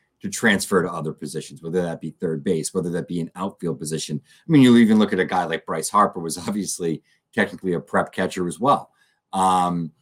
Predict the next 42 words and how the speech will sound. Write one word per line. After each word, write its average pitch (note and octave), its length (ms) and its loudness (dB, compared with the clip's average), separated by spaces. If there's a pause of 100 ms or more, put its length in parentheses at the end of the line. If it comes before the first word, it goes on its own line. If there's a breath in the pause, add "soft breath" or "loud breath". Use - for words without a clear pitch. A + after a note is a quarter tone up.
(140)
so C3+ 180 2
it's A#2 120 -2
not C#3 240 6
unheard A2+ 300 4
of, G#2 300 4
and G2 100 -2
it's F#2 140 -4
probably B2+ 400 4
a - 20 4
more G#2 220 4
successful F#2+ 580 -4
path F#2 400 0
if D#2 100 -14
he E2+ 100 -12
does F#2 300 -2
end G2 200 -6
up F#2 120 -6
moving E2 300 -8
off D#2+ 180 -8
of - 140 -20
catcher. E2+ 460 -4 (320 soft breath)
You E2 80 -10
know, D#2+ 40 -4
we, F2 220 -2
we G2 100 0
know G2+ 160 4
the G2 60 4
history G2 380 2
with E2+ 160 0
prep - 260 0
catchers, F2 320 -4
probably G2 800 2 (480)
the F#2+ 100 -2
toughest A2+ 480 0
position, F2 580 -6 (300)
uh, D#2 300 -6
draft-wise, D#2 1080 -2 (420)
i-, G2 160 0
you G2+ 100 -2
know, D#2+ 160 -4
to - 180 -6
develop, E2+ 600 0